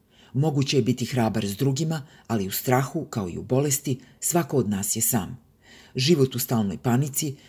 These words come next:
život u stalnoj prinudi s jedne strane i krajnjoj neizvesnosti s druge strane, to su takođe uslovi života u totalitarnoj državi,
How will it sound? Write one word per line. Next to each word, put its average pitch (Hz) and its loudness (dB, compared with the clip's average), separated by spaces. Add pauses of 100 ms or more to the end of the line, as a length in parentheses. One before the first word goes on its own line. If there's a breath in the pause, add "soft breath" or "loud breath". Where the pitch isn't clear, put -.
(120 loud breath)
život 131 0
u 113 -4
stalnoj 101 0
prinudi 127 2
s - -4
jedne 131 4
strane 139 0 (260 loud breath)
i 151 -2
krajnjoj 156 0
neizvesnosti 101 -2
s - -10
druge 135 0
strane, 131 0 (360 loud breath)
to 156 -2
su 147 -2
takođe 117 0
uslovi 113 -2
života 98 -2
u 117 -4
totalitarnoj 104 -4
državi, 107 -4